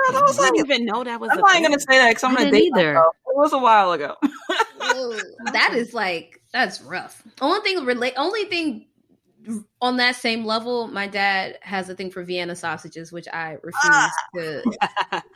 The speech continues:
Speaker 4: My dad can, my dad can kill some Vienna sausages until I got older, and I was like, "Dad, you have to stop eating these. They're gonna kill you. Like, legit, legit,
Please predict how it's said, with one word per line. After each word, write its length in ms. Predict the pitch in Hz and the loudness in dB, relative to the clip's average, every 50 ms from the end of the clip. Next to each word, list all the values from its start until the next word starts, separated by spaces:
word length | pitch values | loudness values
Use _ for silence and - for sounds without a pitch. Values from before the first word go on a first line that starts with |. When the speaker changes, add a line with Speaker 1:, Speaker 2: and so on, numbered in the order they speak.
| - 196 | -10 -4
Speaker 4:
My 200 | 220 247 277 285 | 0 0 0 2
dad 400 | 247 277 269 269 269 262 262 269 | 2 2 4 4 4 4 2 0
can, 240 | 277 233 220 208 214 | -2 -4 -4 -2 -4
my 120 | 226 269 | -4 -2
dad 340 | 254 254 233 233 220 208 214 | 0 0 0 0 0 -2 -4
can 280 | - 196 180 165 156 - | -10 -12 -12 -12 -14 -14
kill 580 | - - - - 339 339 285 226 - - - - | -12 -10 -6 -4 -2 -2 -2 -2 -4 -10 -16 -18
some 240 | - - 233 208 196 | -10 -8 -6 -6 -6
Vienna 320 | 190 196 185 180 180 180 | -6 -6 -6 -6 -6 -8
sausages 640 | 190 - 180 165 170 - 175 160 - 147 175 190 - - | -8 -6 -8 -8 -8 -10 -14 -16 -16 -16 -18 -18 -14 -12
until 400 | 190 202 196 - 233 214 202 196 - | -12 -10 -8 -6 -4 -4 -2 -2 -2
I 100 | 202 208 | -2 0
got 220 | 202 202 190 - | 0 0 0 0
older, 240 | - 220 214 208 190 | -2 -2 -2 -2 -2
and 120 | 180 180 185 | -4 -4 -4
I 40 | 185 | -6
was 80 | 185 | -8
like, 140 | 190 175 175 | -8 -10 -6
"Dad, 280 | 180 170 160 147 151 - | -4 -4 -2 -4 -4 -8
you 80 | 170 165 | -12 -16
have 40 | - | -16
to 60 | 180 | -14
stop 220 | - 180 170 151 - | -10 -10 -10 -10 -10
eating 280 | - 165 160 147 135 | -10 -12 -12 -12 -14
these. 100 | - 175 | -16 -14
They're 100 | - 170 170 | -12 -14 -10
gonna 260 | 170 175 156 151 156 | -10 -8 -8 -8 -10
kill 200 | - - 165 160 | -10 -12 -12 -12
you. 140 | 139 - - | -12 -14 -8
Like, 160 | - 185 190 | -8 -8 -6
legit, 360 | 196 190 - 190 175 196 214 214 | -4 -6 -6 -4 -4 -2 0 0
legit, 420 | 247 262 226 226 330 427 539 - | 0 0 0 2 4 4 4 2